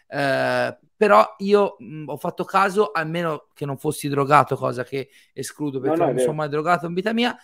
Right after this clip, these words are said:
Speaker 1: di aver sentito un modok che aveva detto, "Ah, hai visto? Quindi lui non è il vero modok, questo è il modo per togliersi dalle palle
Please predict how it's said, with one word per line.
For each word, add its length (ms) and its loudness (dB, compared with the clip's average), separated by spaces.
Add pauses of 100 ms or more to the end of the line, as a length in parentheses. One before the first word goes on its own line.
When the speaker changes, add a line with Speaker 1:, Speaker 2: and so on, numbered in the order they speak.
(200)
Speaker 1:
di 120 -2
aver 160 0
sentito 480 -6
un 180 -2
modok 400 0
che 80 -4
aveva 200 -2
detto, 260 -8
"Ah, 240 -2
hai 100 -2
visto? 720 -6 (240)
Quindi 260 -6
lui 120 -4
non 180 -4
è 120 0
il 120 -4
vero 220 -4
modok, 500 -4
questo 300 -6
è 40 -6
il 60 -12
modo 260 -8
per 200 -10
togliersi 440 -6
dalle 240 -6
palle 520 -8